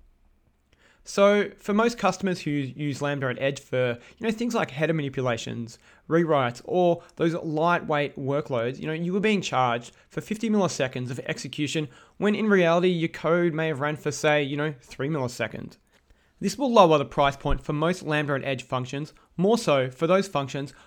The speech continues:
with short execution duration. Now, this change applies to all four Lambda at Edge event triggers, you know, so origin and request side, and it became effective starting April the first of twenty twenty-one.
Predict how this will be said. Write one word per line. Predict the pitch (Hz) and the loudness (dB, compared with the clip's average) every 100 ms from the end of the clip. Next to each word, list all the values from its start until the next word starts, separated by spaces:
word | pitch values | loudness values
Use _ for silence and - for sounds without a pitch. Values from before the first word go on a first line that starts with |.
| - | -6
with | 165 - | -6 -6
short | - - 175 170 - | -12 -2 0 0 -2
execution | 165 156 - 143 131 139 | -8 -8 -8 -6 -4 -6
duration. | 123 123 117 120 113 _ _ _ _ _ - | -4 -4 -6 -8 -14 _ _ _ _ _ -2
Now, | 180 - - _ | -2 -2 -8 _
this | 196 - | -8 -4
change | 214 202 208 - | 0 2 2 -2
applies | - - 160 156 160 - _ _ _ | -6 0 2 2 0 -6 _ _ _
to | - 156 | -8 -4
all | - 190 185 | 2 2 2
four | - 170 151 | 2 2 4
Lambda | 147 143 | 0 -2
at | 139 | -2
Edge | - 143 | -2 -2
event | - 120 135 | -4 -6 -6
triggers, | - 196 240 185 | -4 -4 -4 -4
you | 135 | -2
know, | 131 | -2
so | 127 127 120 | -2 -4 0
origin | 143 139 135 139 | 0 0 -4 -6
and | 131 131 | -6 -6
request | 127 143 143 | -6 -8 -6
side, | 160 160 160 - - - | -2 0 -2 -8 -20 -6
and | 180 | -4
it | |
became | 175 175 196 | -4 -2 0
effective | 196 175 151 156 147 135 _ | 0 0 0 0 -6 -8 _
starting | - - 151 147 147 - | -16 -2 0 0 -2 -6
April | - 208 180 | -6 -4 -4
the | 156 | -4
first | 139 135 - | -2 -2 -2
of | 127 123 | -6 -8
twenty | - 131 127 | -8 -8 -6
twenty-one. | 127 120 117 110 | -6 -6 -6 -8